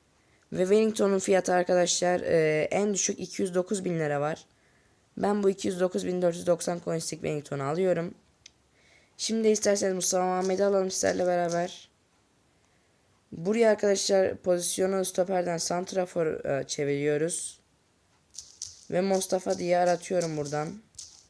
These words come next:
Arkadaşlar, Mustafa Muhammed'de iki yüz kırk beş bine var en ucuz.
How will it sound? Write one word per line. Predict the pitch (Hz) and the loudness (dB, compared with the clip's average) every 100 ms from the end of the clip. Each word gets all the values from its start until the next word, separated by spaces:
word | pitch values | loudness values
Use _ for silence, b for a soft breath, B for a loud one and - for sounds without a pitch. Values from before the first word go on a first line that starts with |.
| _ _ _ _ _ _ _ _ _ _ _ _ _ _ _ _ _ _ _ _ _ _ _ - | _ _ _ _ _ _ _ _ _ _ _ _ _ _ _ _ _ _ _ _ _ _ _ -6
Arkadaşlar, | - 185 196 190 190 185 | -2 0 2 2 4 2
Mustafa | 190 - 196 | 0 0 0
Muhammed'de | 196 202 196 196 190 | 0 0 -2 0 -2
iki | 185 214 | -2 -4
yüz | 202 | -4
kırk | 180 190 | -6 0
beş | 196 - | 0 0
bine | 208 202 | -2 -2
var | 196 | 0
en | 190 185 | 0 -2
ucuz. | 175 175 - | -4 -6 -8